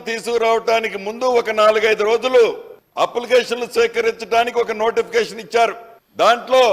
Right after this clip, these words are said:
సామాన్య ప్రజలు అప్లై చేసుకోవటం జరిగింది. ఇంతలోకే రెండు వేల ఇరవైలో చట్టం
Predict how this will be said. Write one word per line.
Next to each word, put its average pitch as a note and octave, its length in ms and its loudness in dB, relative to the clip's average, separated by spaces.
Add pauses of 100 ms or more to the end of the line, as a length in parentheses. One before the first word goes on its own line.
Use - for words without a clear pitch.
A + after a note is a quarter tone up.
(460)
సామాన్య A#3+ 500 2 (140)
ప్రజలు A#3+ 340 4 (840)
అప్లై G#3+ 320 2 (120)
చేసుకోవటం A3+ 560 -2
జరిగింది. A3+ 380 -4 (440)
ఇంతలోకే A#3+ 540 0
రెండు A3+ 240 -6
వేల A#3+ 140 0 (120)
ఇరవైలో A#3 380 -2 (140)
చట్టం A3 260 -4